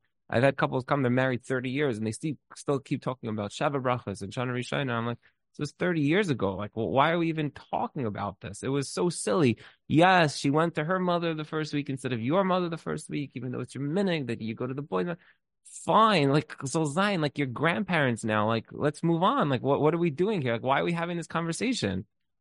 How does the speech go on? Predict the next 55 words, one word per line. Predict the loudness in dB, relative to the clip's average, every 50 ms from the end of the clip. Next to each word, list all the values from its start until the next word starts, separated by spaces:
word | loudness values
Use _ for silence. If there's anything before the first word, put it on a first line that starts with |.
| _ _ -2
Right? | 4 4 6 6 6 4
Like, | 4 4
why, | 4 4 4 4 6
why? | 6 6 4 6 4 4 2 2
<laughs> | 4
What, | 6 8 8 8 8 6
what's | 4 4 4
the | 2 2 2
purpose? | 4 4 2 2 2 2 -2 -2 -2 -2
Why | -2 0 0 2 2 2
are | 0 0
we | -2 -2
still | -6 -6 -6 -4 -2
having | -2 -2 -2 -4 -6
this | -6 -6
conversation? | -8 -8 -6 -6 -6 -4 -2 -2 -2 0 2 2 2 2 -2 -6 -8 -8 _ _ _ _
I-, | 0 0 0 4 4
if | 4 6 8 8 6
she | 8 6 6
did | 8 8 8
it, | 8 6 6 0 -2 -2 -2 -4
uh, | 0
last | 2 4 4 6 6 4 2 4 4
week | 4 6 6 4 2 -2 -2
and | 2 4 4 4 4
she's | 2 2
been | 4 4
doing | 4 4 2 0 -2
it | -2
for | -4 -8
thirty | _ 0 0 0 2 0
years, | 0 2 2 2 0 -2 -2
so | -4 -4
then | -2 -2 -2
we | -2 -4
can | -4 -4 2
talk | 4 4 4 4 2
about | 2 2 2 2 0 -2
it. | -6 -2
But, | -2 0
like, | 2 2 0 0
if | -2 -2 -2
it | -2
didn't | -2 -4 -2 0
happen | -2 -2 -2 -2 -2
in | -2
thirty | -2 -2 -2 -2 0 0
years, | -2 -2 0 2
why | 4 6 6 6
are | 6 6
we | 4 2
starting | 4 2 2 2 2 0
from | -4 -4 -6 -6
the | -6
beginning? | -2 -2 0 2 2 0 -2